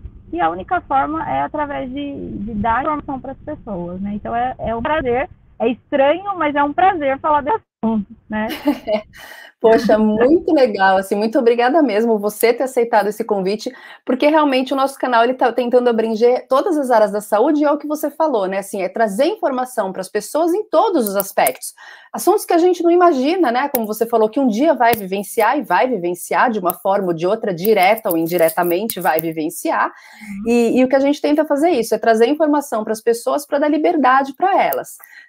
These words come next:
Speaker 2: né? Então, muito obrigada mesmo. A gente sabe aí a correria que vocês têm de plantão, de, nossa, você aí com toda a sua,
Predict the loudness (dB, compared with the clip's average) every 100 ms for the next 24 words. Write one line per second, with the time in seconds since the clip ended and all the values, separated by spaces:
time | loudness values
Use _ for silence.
0 | _ -2 0 0 0 2 4 2 2 2
1 | 2 0 2 4 4 2 2 2 2 -4
2 | -6 0 2 4 4 4 4 4 6 4
3 | 4 2 0 -2 0 -2 -2 -2 -2 -4
4 | _ 4 4 2 -2 2 2 2 -2 -4
5 | -4 -2 0 0 -2 -4 -6 -2 0 0
6 | -2 -4 -2 0 -2 0 -2 -2